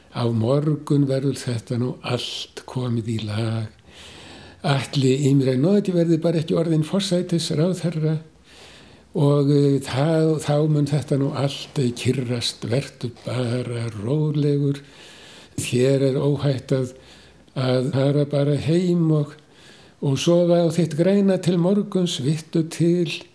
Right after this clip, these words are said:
Þá verður allt öðruvísi og miklu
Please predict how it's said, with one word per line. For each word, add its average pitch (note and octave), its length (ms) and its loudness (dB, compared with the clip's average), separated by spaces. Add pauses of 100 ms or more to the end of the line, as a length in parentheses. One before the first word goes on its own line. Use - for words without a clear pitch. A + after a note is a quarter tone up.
(580)
Þá C3+ 140 2 (340)
verður C#3 400 0
allt C3+ 400 -4
öðruvísi B2 680 -2
og A#2 180 -4
miklu A2 480 -6